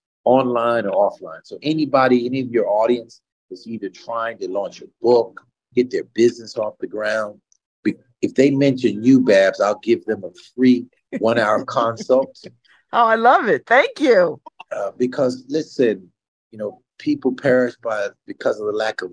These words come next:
Speaker 1: knowledge, right? And many of our, uh, entrepreneurs, young folks, white, black, Hispanic, Asian, and, and others, we try to go it alone, but they miss the fact that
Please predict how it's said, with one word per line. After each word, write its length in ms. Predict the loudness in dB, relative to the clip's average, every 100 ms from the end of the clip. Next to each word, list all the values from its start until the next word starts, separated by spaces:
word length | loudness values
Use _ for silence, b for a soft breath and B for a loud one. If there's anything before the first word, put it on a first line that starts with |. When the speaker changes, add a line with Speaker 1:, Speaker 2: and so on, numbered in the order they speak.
| -8
Speaker 1:
knowledge, 680 | -4 -2 -2 -4 -8 -12 -8
right? 300 | -6 -6 -12 _ _ _ -4
And 240 | -2 -4 _ -20 _ -4
many 300 | 0 4 4
of 140 | 4
our, 400 | 4 4 2 0 -6
uh, 200 | -6 -4 -2
entrepreneurs, 880 | -2 -2 -6 -8 -4 0 0 0 0
young 260 | 0 0
folks, 460 | -6 -4 -4 -4 -6
white, 360 | 0 2 0 -4
black, 340 | -4 -2 -4 -8 _ _ _
Hispanic, 680 | -20 -20 -10 -4 -2 -2 -4 -4
Asian, 460 | 0 0 -2 -14 -20 -20 -20
and, 180 | -20 -8
and 160 | -2 4
others, 400 | 4 4 -2 -4 B B B 2
we 120 | 4
try 240 | 4 2
to 80 | 2
go 320 | 2 4 4
it 60 | 4
alone, 500 | 2 2 0 -2 -6 _
but 120 | -8 -8 _ -6
they 160 | -6
miss 380 | -4 -2 -2 -2
the 120 | -4
fact 440 | 0 0 0 -2 0
that 220 | 2